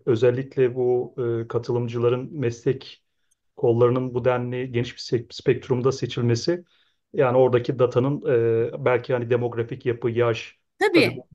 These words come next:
Speaker 1: bu
Speaker 2: Burada örnek
Speaker 1: metodolojide
Speaker 2: amaçlı uç örnekler vermek istedim özellikle. Her
Speaker 1: Evet.
Speaker 2: araştırmada böyle değil ama her araştırmada, özür dileyerek sözünüzü kestim,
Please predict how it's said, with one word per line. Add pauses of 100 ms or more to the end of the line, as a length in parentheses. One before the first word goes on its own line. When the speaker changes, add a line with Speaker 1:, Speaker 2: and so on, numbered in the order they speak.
(220)
Speaker 1:
bu
Speaker 2:
Burada
örnek
Speaker 1:
metodolojide
Speaker 2:
amaçlı
uç
örnekler
vermek
istedim
özellikle.
Her
Speaker 1:
Evet. (120)
Speaker 2:
araştırmada
böyle
değil
ama
her
araştırmada,
özür
dileyerek
sözünüzü
kestim,